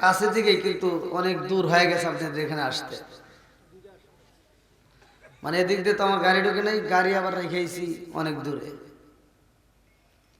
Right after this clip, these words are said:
তে যাও, আনাইছে কে? সব কিছুর মালিক কে? ওই আল্লাহর পক্ষে আমরা আছি না নাই?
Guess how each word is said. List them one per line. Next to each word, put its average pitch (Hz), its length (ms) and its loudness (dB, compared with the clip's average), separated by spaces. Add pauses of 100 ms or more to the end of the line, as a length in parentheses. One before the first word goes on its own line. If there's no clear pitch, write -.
(960)
তে 202 100 0
যাও, 226 440 6 (1300)
আনাইছে 208 500 4
কে? 131 420 -4 (1600)
সব 196 400 0
কিছুর 226 300 4
মালিক 202 320 6 (100)
কে? - 360 -6 (1300)
ওই 175 100 0
আল্লাহর 220 600 4 (100)
পক্ষে 214 360 4
আমরা 220 240 6
আছি 208 280 8
না 214 140 6
নাই? 165 160 4